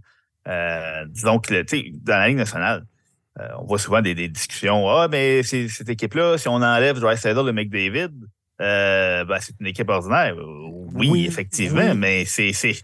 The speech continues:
Speaker 1: c'est vrai pour toutes les équipes de la Ligue nationale. Si on, en-, on leur enlève leurs deux meilleurs joueurs, n'importe quelle équipe de la Ligue nationale, si on enlève Kyle McCarr et Nathan MacKinnon à l'Avalanche Colorado, c'est effectivement une équipe très ordinaire, puis on pourrait passer trente-deux équipes comme ça. Donc,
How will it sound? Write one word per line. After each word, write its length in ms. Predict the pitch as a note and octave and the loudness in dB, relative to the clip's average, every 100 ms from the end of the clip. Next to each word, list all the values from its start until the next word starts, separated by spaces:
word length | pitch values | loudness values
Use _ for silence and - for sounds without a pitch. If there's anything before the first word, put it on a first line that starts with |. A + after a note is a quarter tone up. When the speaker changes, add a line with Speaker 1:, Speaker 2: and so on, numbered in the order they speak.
| - | -12
Speaker 1:
c'est 180 | - C3 | -4 0
vrai 160 | C#3+ | 2
pour 140 | C3+ A#2+ | 2 0
toutes 160 | E3 | 0
les 160 | D3 A#2+ | 2 2
équipes 220 | A#2+ E3+ | 2 0
de 40 | C3 | 2
la 60 | |
Ligue 100 | A#2+ | 2
nationale. 460 | A2+ A2 A#2 F#3+ F3 | 2 0 0 0 0
Si 60 | |
on, 120 | C#3 B2+ | 2 4
en-, 480 | B2 A#2+ A#2+ A#2+ - | 4 2 0 -2 -4
on 140 | A2+ | -2
leur 240 | A#2+ B2 A#2+ | 0 0 0
enlève 240 | A#2 C#3+ | 0 -2
leurs 160 | B2+ A#2 | -2 -2
deux 120 | C#3 | -2
meilleurs 340 | C3 A2 F#2+ | -2 -4 -6
joueurs, 400 | G#2+ A#2+ D#3 D3 | -4 -2 -2 -4
n'importe 360 | B2 A#2+ B2+ A#2+ | -6 -6 -6 -6
quelle 160 | B2 A2+ | -4 -4
équipe 180 | G#2+ | -4
de 60 | A2 | -4
la 60 | G2+ | -4
Ligue 100 | G2+ | -4
nationale, 400 | - G2 D#3 C#3+ | -4 0 0 2
si 60 | |
on 100 | C#3 | 2
enlève 400 | C3+ A#2+ A2+ C#3+ | 4 4 4 2
Kyle 160 | A#2+ C3+ | 2 0
McCarr 380 | B2+ G#2+ C3+ C#3+ | 2 2 2 2
et 40 | |
Nathan 200 | G#2+ G2+ | 0 -6
MacKinnon 400 | A#2 G#2+ G#2 C3 | -6 -6 -4 -2
à 80 | A#2+ | 0
l'Avalanche 440 | G#2 F#2+ G2+ A2+ - | 0 0 -2 -4 -6
Colorado, 520 | G2 G2 F2 E2 E2 | -4 -2 -4 -6 -8
c'est 140 | - | -4
effectivement 460 | G2+ G#2 G2+ G2 A2 | -2 -2 -4 -2 0
une 100 | G#2+ | 0
équipe 220 | G2 G#2 | 0 -4
très 260 | - G2 G2+ | 0 2 2
ordinaire, 380 | F#2+ F#2+ C3+ C#3+ | 0 2 0 2
puis 100 | G#2+ | -2
on 80 | |
pourrait 260 | F#2 G2 G2+ | -2 -2 -2
passer 300 | G2+ F#2+ - | 0 -4 -4
trente-deux 420 | G#2+ G#2+ G#2+ G#2+ | -4 -2 0 -2
équipes 240 | G2 G#2 G2+ | -4 -6 -8
comme 160 | G2 | -8
ça. 120 | - - - - - _ | -10 -12 -14 -20 -20 _
Donc, 240 | - G2 | 0 0